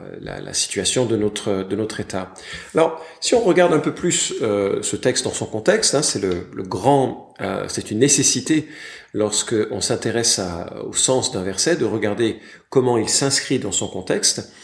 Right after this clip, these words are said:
Nous lisons les quelques versets, euh, qui précèdent, au verset cinq, « Celui qui était assis sur le trône dit, Voici, je fais toutes choses nouvelles. »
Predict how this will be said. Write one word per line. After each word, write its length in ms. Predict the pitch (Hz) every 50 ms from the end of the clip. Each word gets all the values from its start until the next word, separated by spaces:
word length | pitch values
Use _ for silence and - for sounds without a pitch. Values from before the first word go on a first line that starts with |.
| - - - _
Nous 80 | 131 127
lisons 240 | 131 131 170 185
les 100 | 165 139
quelques 280 | 135 - - 123 123 -
versets, 460 | 113 117 110 - - 135 127 123 120
euh, 140 | 113 107 101
qui 160 | - - -
précèdent, 480 | - - - 104 - - 143 175 185 -
au 60 | 120
verset 300 | 98 110 - - - 107
cinq, « 420 | - - 131 151 196 180 - 117 - - - - - - -
Celui 320 | - - - 143 147 170 165
qui 140 | - 143
était 160 | 131 135 135 123
assis 280 | 113 110 - - 151
sur 200 | - - - 110
le 100 | 104 107
trône 380 | 107 - - 147 147 143 123 98
dit, 320 | 101 120 156 175 170 - - _ _ _ _ _ -
Voici, 540 | 104 120 113 - - - 104 110 135 - -
je 140 | - 117 127
fais 180 | 127 - 143 139
toutes 300 | - - - 226 226 -
choses 280 | - 185 170 135 117
nouvelles. » 520 | 135 120 92 101 92 85 87 92 - -